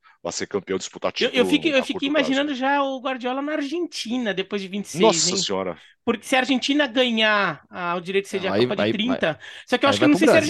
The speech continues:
Speaker 2: Argentina,
Speaker 3: né, pô?
Speaker 2: só que eu não sei se a Argentina tem dinheiro.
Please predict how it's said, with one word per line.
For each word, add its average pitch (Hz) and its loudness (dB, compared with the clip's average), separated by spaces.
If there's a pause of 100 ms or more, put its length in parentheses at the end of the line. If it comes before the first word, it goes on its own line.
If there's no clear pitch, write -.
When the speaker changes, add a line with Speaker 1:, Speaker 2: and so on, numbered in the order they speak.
Speaker 2:
Argentina, 107 -2
Speaker 3:
né, - -10
pô? 98 -6 (180)
Speaker 2:
só 254 -4
que 262 -2
eu 302 2
não 277 0
sei 294 -6
se - -4
a 311 0
Argentina 302 -6
tem 339 -4
dinheiro. 269 -2